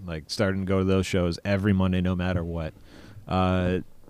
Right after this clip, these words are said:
after Frizzy's, they moved up to McGarrett's at, uh, uh, corner Bidwell and Elmwood. Um, they did that for a while.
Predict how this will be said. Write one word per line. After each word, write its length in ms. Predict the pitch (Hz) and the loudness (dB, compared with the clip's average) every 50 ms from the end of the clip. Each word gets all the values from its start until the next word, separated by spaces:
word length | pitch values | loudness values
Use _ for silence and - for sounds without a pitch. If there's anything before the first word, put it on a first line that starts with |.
| - _ _ | -20 _ _
after 360 | 104 101 101 - - 117 107 | -2 -2 -2 0 2 0 0
Frizzy's, 840 | - - - 113 113 107 107 113 110 110 107 101 98 - - - - - | 0 0 2 2 2 4 4 4 4 4 2 0 -2 -4 -6 -8 -8 -4
they 320 | 90 98 95 95 95 95 | -2 0 2 2 2 2
moved 260 | 95 98 95 92 95 | 0 0 -2 0 0
up 180 | 98 92 - - | -2 -2 -2 -4
to 260 | - - 101 98 95 | -4 -2 0 0 0
McGarrett's 640 | 90 90 87 90 90 98 107 - - - - - - - _ _ _ _ _ _ | -2 -2 -2 0 2 2 2 0 -2 -6 -10 -10 -10 -14 _ _ _ _ _ _
at, 420 | 90 87 85 85 85 80 - - 95 | -4 -2 -2 -2 -2 -4 -4 -4 -2
uh, 320 | 85 80 78 78 78 76 - - _ - - - - - - - - - - - - - - - _ - | 0 0 0 0 -2 -4 -6 -10 _ -20 -20 -20 -20 -20 -20 -20 -18 -18 -18 -18 -20 -20 -20 -20 _ -2
uh, 180 | 131 120 117 - | 0 0 0 2
corner 240 | - 131 123 117 | 2 2 2 4
Bidwell 340 | 104 120 120 117 113 107 107 | 4 4 4 4 4 2 2
and 80 | 101 104 | 0 0
Elmwood. 340 | 107 113 117 117 120 117 110 - - - - | 0 2 2 4 2 2 2 -4 -10 -10 -6
Um, 560 | - 92 92 90 92 92 90 92 90 87 87 - - | -4 -2 0 0 0 0 0 -2 -4 -6 -8 -2 -2
they 100 | 101 95 | 0 2
did 200 | 92 98 90 92 | 2 0 0 2
that 180 | 98 92 90 | 0 -2 -2
for 140 | - - 101 | 0 0 2
a 60 | 95 | 2
while. 600 | 92 90 92 92 92 92 92 87 85 85 82 - | 2 2 2 2 2 0 0 -2 -2 -6 -8 -12